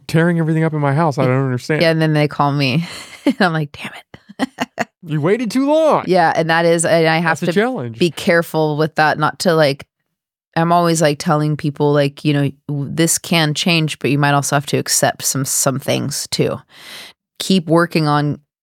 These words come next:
Speaker 2: making your dog better, but also don't be disappointed all the time and frustrated and mad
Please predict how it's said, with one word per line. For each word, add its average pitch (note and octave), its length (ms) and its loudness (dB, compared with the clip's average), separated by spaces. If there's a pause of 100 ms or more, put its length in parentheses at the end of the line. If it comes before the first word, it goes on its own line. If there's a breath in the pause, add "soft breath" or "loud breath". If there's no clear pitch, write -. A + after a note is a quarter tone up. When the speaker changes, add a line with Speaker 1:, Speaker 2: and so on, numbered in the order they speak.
(140)
Speaker 2:
making D3+ 380 0
your C#3+ 140 0
dog C#3+ 280 2
better, E3 400 0 (300)
but D#3 180 2
also D#3 300 2
don't D3+ 300 0
be E3+ 120 2
disappointed D3+ 720 0
all B2 140 0
the A2 80 -2
time - 360 -6 (460)
and C#3 100 -6
frustrated D#3 600 0
and C3+ 180 0
mad B2+ 400 -2